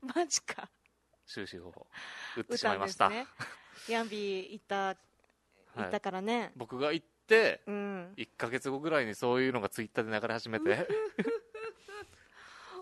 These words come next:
Speaker 1: 持ってる。
Speaker 2: で、その、しばらく後に、その人がもう、俺がもう高校生ぐらいの頃から通ってるタコライス屋さんがあって、
Speaker 1: え、デジ-、
Speaker 2: みたいな。
Speaker 1: はいはいはいはい。
Speaker 2: もう三十何年ですよ。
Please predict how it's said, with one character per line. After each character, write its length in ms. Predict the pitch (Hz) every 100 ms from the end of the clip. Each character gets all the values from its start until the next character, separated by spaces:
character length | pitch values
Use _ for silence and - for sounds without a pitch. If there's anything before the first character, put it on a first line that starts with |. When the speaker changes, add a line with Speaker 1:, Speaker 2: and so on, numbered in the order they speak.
| 339
Speaker 1:
持 240 | 320 370
っ 60 | 370 _ -
て 180 | 370
る。 280 | 339 302 208 - _ - _
Speaker 2:
で、 640 | 135 131 131 131 127 123 120
そ 180 | 131
の、 840 | 120 120 120 120 120 120 120 120 113
し 140 | -
ば 120 | 123 127
ら 100 | 127
く 100 | 113
後 200 | - 101
に、 240 | 95 95 - _ _ _
そ 80 | 123
の 80 | 123
人 180 | - 107
が 100 | 101
も 320 | 101 98 95
う、 20 | - - _ _
俺 180 | 113 123
が 80 | 117
も 120 | 110
う 20 | 104
高 260 | 156 208
校 240 | 208 226 220
生 200 | 214 220
ぐ 80 | 214
ら 100 | 175
い 80 |
の 60 | 113
頃 260 | - 123 110
か 100 | 110
ら 60 |
通 180 | - 123
っ 60 | 113
て 200 | _ -
る 240 | 98 90 - - - - _ _
タ 120 | 131
コ 100 | 147
ラ 100 | 135
イ 40 | 135
ス 100 | 139
屋 80 |
さ 120 | 320 -
ん 80 |
が 80 | 254
あ 20 |
っ 40 | -
て、 60 | -
Speaker 1:
え、 40 |
デ 60 | 202
ジ-、 20 |
Speaker 2:
み 60 | 190
た 60 |
い 20 | 87
な。 60 | -
Speaker 1:
は 40 |
い 40 | 220
は 40 |
い 20 |
は 60 | 214
い 20 |
は 40 | 202
い。 40 |
Speaker 2:
も 60 | 190
う 40 |
三 220 | 98 139 156
十 140 | 110
何 220 | 107 123
年 120 | 110
で 40 | 90
す 80 |
よ。 100 | -